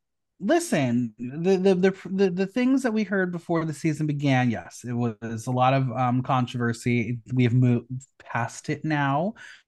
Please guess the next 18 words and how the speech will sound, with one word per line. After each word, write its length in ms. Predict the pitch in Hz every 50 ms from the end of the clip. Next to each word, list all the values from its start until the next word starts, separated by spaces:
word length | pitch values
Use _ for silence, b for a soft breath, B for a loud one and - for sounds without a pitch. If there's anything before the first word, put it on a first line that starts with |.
| B B B B B
Um, 400 | - 139 135 127 127 123 123 127
the 60 | 131 123
show 260 | - - 135 127 127
is 140 | 127 123 -
edited 320 | 135 135 131 127 131 123
in 140 | 123 127 123
a 60 | 123
way 200 | 120 123 120 120
we 140 | 117 120 120
now 300 | 120 120 120 117 117 117
know 460 | 117 120 117 117 117 120 123 123 117 110 110 139 - _ _ _ _ _ _ _ _ _ _ _ _ _ _ _
it's 160 | - 220 214
familiar 460 | - - 277 254 247 240 190 139 117 107
to 160 | 110 104 98
us 220 | 82 - - -
again. 340 | 120 104 104 85 98 110 117 B B B B B B B B B
Um, 640 | - 165 160 151 139 - 156 156 147 143 151 147
but 240 | 139 202 202 - -